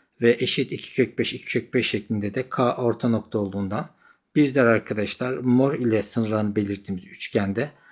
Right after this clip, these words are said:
orta taban geldiğini söyleyebiliyoruz. Orta taban detayını da söyledikten sonra artık çözüme geçebilirim. Çözüm şöyle olacak. Ben orta tabanın paralel olduğunu söylediğim için burada E F'nin D C paralel olması gerekiyor.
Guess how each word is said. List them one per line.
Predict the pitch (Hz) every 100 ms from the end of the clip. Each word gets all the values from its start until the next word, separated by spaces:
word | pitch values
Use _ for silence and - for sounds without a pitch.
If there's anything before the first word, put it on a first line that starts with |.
| - -
orta | 151 135 - 143
taban | 139 113 117 104
geldiğini | 127 117 101 156
söyleyebiliyoruz. | - 117 98 92 92 92 - - - - - -
Orta | 160 151 220
taban | 202 170 151 131 -
detayını | 127 135 147 131
da | 117
söyledikten | - 135 127 - 113
sonra | - 107
artık | 139 - -
çözüme | 147 117 113 104 -
geçebilirim. | 139 117 - 104 107 120 165 180
Çözüm | - 135 117 120
şöyle | - 123 104
olacak. | 104 127 104 - 120 - - _ _ -
Ben | 160 196
orta | 175 151 180
tabanın | 185 147 139 131
paralel | - 139 139 143
olduğunu | 135 127 127
söylediğim | - 123 120 120 131
için | 127 - 101 - _ _ _ 151
burada | 131 139
E | - 143 139
F'nin | - 110 127 170 _ _ _ -
D | 135 131
C | 143 131 -
paralel | 131 123
olması | 120 113 113 -
gerekiyor. | - 104 85 - 92